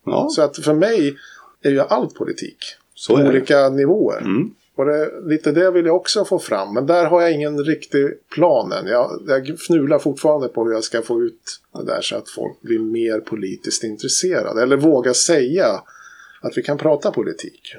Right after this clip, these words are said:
Speaker 2: För det är ju
Speaker 1: Mm.
Speaker 2: det det är.
Speaker 1: Jag kan tänka att, eh, att politik är, kommunal politik är oftast det som ligger oss närmast.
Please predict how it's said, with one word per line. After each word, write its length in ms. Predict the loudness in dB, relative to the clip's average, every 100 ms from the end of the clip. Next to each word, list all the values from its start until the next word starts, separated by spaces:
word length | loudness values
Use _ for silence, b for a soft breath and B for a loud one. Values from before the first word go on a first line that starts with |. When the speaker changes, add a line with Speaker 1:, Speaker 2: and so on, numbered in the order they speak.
| -6
Speaker 2:
För 100 | 0
det 60 | 2
är 40 |
ju 40 | 2
Speaker 1:
Mm. 120 | 0
Speaker 2:
det 80 | 0
det 80 | -2
är. 120 | -2 -6 -18 _ b b b b 0
Speaker 1:
Jag 200 | 2 2
kan 160 | 0
tänka 340 | 2 2 0 0
att, 300 | -2 -2 -2
eh, 800 | 0 0 -2 -4 -6 -6 -6 -8 -6 -4 -4 -6 -10 -14 -18 _ -6
att 320 | -4 -4 -4 -4 -2
politik 800 | 0 0 2 2 2 0 -6 -6
är, 520 | 0 2 2 2 0 -4 _ _ b b b -2
kommunal 420 | 2 4 4 2
politik 520 | 0 -2 -2 -4 -2 0
är 80 | 0
oftast 360 | 0 -6 -4
det 100 | -4
som 160 | -4 -6
ligger 180 | -4 -4
oss 160 | -2
närmast. 580 | 0 2 2 -2 -6